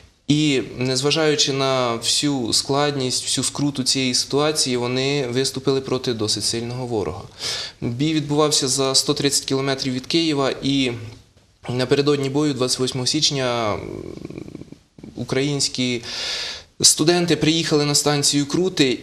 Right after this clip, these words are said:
і там почали готувати оборонні позиції. Ну, е, в школі нам це подавалося, ну, я думаю, що це правильно, це подавалося з точки зору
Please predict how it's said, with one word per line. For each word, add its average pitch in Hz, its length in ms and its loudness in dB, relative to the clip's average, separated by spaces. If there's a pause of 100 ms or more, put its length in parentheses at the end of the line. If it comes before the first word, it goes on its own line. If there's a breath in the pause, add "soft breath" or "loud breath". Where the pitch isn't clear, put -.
і 143 140 4
там 151 280 2
почали 143 360 4
готувати 143 480 0
оборонні 135 420 0
позиції. 123 520 0
Ну, 151 200 0 (120)
е, 131 140 0
в 107 80 -4
школі 208 480 4
нам 170 240 0
це 160 160 2
подавалося, 143 840 0 (380)
ну, 135 320 -2 (240)
я 139 160 2
думаю, 147 220 0
що - 140 0
це 143 60 -2
правильно, 160 320 0
це - 100 0
подавалося 143 520 2
з 135 40 -2
точки 143 340 2
зору 143 380 2